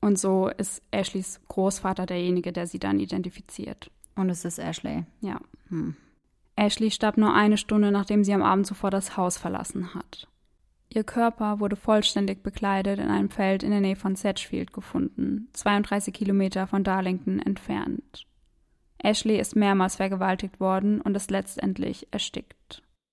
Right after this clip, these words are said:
Speaker 1: Der Fund ihrer Leiche ist jedoch nicht zufällig passiert.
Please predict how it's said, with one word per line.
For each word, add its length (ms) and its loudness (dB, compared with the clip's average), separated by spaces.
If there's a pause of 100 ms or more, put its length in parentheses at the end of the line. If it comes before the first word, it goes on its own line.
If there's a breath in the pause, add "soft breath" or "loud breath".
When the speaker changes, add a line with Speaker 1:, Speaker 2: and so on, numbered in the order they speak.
(180)
Speaker 1:
Der 100 0
Fund 300 8
ihrer 220 4
Leiche 320 2
ist 160 -4
jedoch 240 0
nicht 420 2
zufällig 460 0
passiert. 680 -12